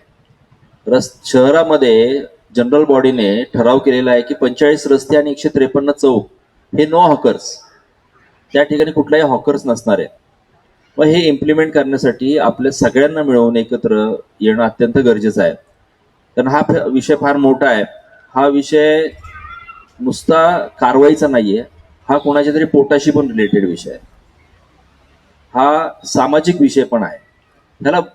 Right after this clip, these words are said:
बऱ्याचशा बाजू आहेत आणि ह्या बऱ्याचशा बाजूचा विचार आपण सगळ्यांनी मिळून केलं पाहिजे. आपण एक ठरवलं पाहिजे की मी मार्केटमध्ये जाऊनच खरेदी करेन,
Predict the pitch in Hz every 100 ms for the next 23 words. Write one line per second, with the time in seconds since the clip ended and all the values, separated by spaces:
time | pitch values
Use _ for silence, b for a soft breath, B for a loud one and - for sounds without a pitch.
0 | - 165 202 196 196 160 143 147 120 95
1 | - - 113 131 147 160 156 143 143 151
2 | 131 120 123 139 - 147 131 127 - 123
3 | 107 - - _ - 131 139 120 127 131
4 | 127 123 120 104 - 143 151 _ _ _
5 | 120 165 180 190 165 170 180 175 170 185
6 | 175 175 156 147 185 175 165 160 156 160
7 | - 117 104 90